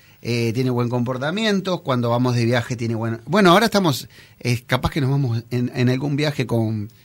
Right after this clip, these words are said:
con, con acá, con el viaje de la radio. Eh, Abel aparentemente también me va a invitar, y a todos los viajes voy con la perra, ¿no? Eh, ¿no tendría también que hacer cursos para, para, eh,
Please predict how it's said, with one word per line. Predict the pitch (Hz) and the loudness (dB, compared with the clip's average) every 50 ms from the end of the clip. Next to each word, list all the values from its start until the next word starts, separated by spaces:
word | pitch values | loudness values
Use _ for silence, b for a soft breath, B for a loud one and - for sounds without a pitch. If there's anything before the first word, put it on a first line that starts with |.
| b b - - _ | b b -20 -20 _
con, | - 127 117 113 110 110 107 107 107 107 107 110 - - - 113 - | -10 -8 -6 -4 -4 -4 -4 -4 -6 -8 -8 -10 -12 -14 -16 -20 -16
con | - - 117 113 | -12 -8 -8 -8
acá, | 110 107 - - - | -6 -6 -8 -8 -6
con | - 117 110 | -6 -6 -6
el | 110 | -6
viaje | 113 123 131 - - 120 | -6 -8 -8 -8 -8 -8
de | 120 117 | -8 -6
la | 117 117 120 | -8 -8 -8
radio. | - 165 190 196 185 185 180 175 175 175 B B B B B B _ | -8 -6 -6 -4 -4 -4 -4 -4 -6 -8 B B B B B B _
Eh, | - - 120 120 127 127 127 - | -8 -6 -4 -4 -4 -4 -4 -4
Abel | - 120 117 127 143 147 | -2 0 2 2 2 2
aparentemente | 139 131 127 120 113 117 117 120 113 117 117 110 117 110 | 2 0 0 0 0 0 0 2 2 2 2 0 0 -2
también | 110 107 113 113 110 | 0 0 2 2 2
me | 110 110 | 2 2
va | 110 | 0
a | |
invitar, | 110 107 113 113 185 214 233 - | 0 -2 -2 -2 -2 -2 -4 -2
y | - 127 123 | 0 2 2
a | 117 117 | 2 2
todos | 135 165 180 | 0 -2 -2
los | 165 147 | -2 -2
viajes | 131 147 156 - | -2 -4 -4 -6
voy | - 151 160 156 | -6 -6 -6 -4
con | - 131 | -6 -6
la | 117 110 | -6 -6
perra, | 113 110 107 98 - 92 120 | -8 -12 -14 -12 -12 -12 -10
¿no? | 156 208 233 B B B B B B B B B B B | -8 -8 -10 B B B B B B B B B B B
Eh, | - 139 139 135 139 135 135 - _ _ _ _ _ _ _ _ _ _ _ _ _ | -4 -2 0 0 -2 -2 -4 -8 _ _ _ _ _ _ _ _ _ _ _ _ _
¿no | - 147 156 170 202 269 285 | 0 2 4 4 4 2 2
tendría | - 254 226 220 226 233 214 | 0 0 0 2 2 0 2
también | 165 165 151 143 151 180 214 220 202 170 | 2 2 2 2 2 0 0 0 -2 0
que | - 151 | 0 0
hacer | 139 - - 185 156 | 0 0 0 -2 -4
cursos | - 180 208 196 - 175 143 | -4 -6 -6 -4 -4 -4 -4
para, | - - 135 131 123 120 117 117 117 | -2 -2 0 0 0 -2 -4 -8 -8
para, | - 123 120 117 113 107 107 b b b b b b b _ _ _ _ _ _ _ _ - - | -8 -8 -6 -6 -8 -8 -10 b b b b b b b _ _ _ _ _ _ _ _ -20 -16
eh, | - | -14